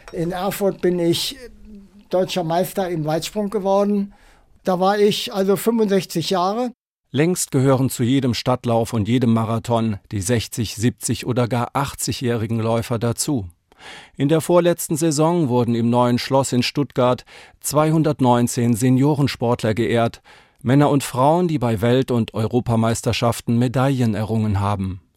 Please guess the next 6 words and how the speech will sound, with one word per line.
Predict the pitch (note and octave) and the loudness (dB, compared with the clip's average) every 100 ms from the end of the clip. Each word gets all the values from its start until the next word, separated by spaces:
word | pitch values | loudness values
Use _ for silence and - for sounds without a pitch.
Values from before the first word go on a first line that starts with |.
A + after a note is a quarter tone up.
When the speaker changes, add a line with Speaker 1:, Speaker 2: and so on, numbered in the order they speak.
| _ - - - | _ -20 -20 -14
Speaker 2:
Seit | C3 A#2+ A#2 A2+ | -2 0 0 0
neunzehnhundertvierundneunzig | A#2 A#2+ - B2 C3+ B2+ - D3+ D3 C#3 D#3+ F3 C3+ - | 2 2 2 2 4 2 0 2 4 4 2 0 -2 -2
macht | A2 - | -4 -4
die | A2 | -4
Landesregierung | G#2 B2 A#2 - B2 G2 A#2 G#2+ A2 | 0 0 0 -4 -6 -2 -2 0 0
Baden-Württemberg | G2+ G#2 A2+ G2 A#2+ C3 A2 A2+ A2+ | -2 -2 -2 -2 0 0 0 2 0